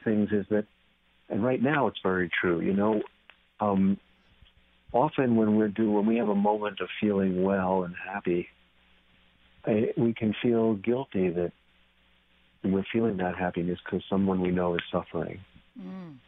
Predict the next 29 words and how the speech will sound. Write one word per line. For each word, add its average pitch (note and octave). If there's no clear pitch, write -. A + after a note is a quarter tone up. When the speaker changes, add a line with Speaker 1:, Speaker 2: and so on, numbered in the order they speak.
Speaker 1:
And B2
this D#3+
is E3+
also C#3
distributing G#2
the F#2+
weight F#2
of F2
being F#2
human F2
and E2+
of F2
humanity, F2+
because G2+
I B2
would C#3
offer G#2+
that G2
we A2+
don't C3
need C3
to A#2+
feel G#2
guilty. G2+
We F2+
need G2
to G2
just G2
keep C3